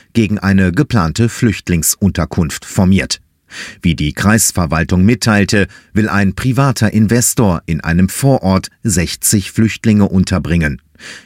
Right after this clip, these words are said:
In dem Ortsteil selbst leben derzeit nur rund neunzig Einwohner. Es gibt kaum Infrastruktur, Busverbindungen und Geschäfte. In sozialen Medien kursieren aktuell diverse Videos,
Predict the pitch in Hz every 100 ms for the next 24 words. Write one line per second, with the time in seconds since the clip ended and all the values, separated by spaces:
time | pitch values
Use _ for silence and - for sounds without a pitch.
0 | _ 76 71 78 90 87 - - 78 76
1 | 104 101 - - _ - 90 90 92 82
2 | 120 110 - 95 - 98 82 135 - 120
3 | 90 82 - 95 - 95 104 95 98 92
4 | 85 - _ - - - 78 - - -
5 | 87 92 120 - 101 95 - 95 - 98
6 | 90 87 - 123 - - 95 80 85 78
7 | 78 73 - 76 - 104 - 98 - 95
8 | 67 - _ _ - - - _ - 67
9 | 62 - 90 - 92 85 92 107 127 101
10 | 101 87 - - 156 123 147 131 101 101
11 | 98 123 104 98 127 120 107 95 107 95
12 | 123 107 104 98 -